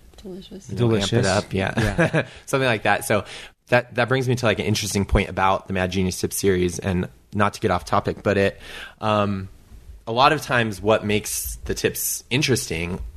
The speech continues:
Speaker 2: is to kind of morph the i-, one simple idea into something completely new.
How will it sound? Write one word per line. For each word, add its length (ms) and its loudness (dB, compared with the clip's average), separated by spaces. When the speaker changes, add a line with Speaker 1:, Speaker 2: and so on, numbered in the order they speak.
Speaker 2:
is 220 2
to 80 -4
kind 220 2
of 180 -2
morph 440 -2
the 100 -2
i-, 260 0
one 240 0
simple 300 -2
idea 280 0
into 180 -6
something 340 -4
completely 500 -4
new. 340 -6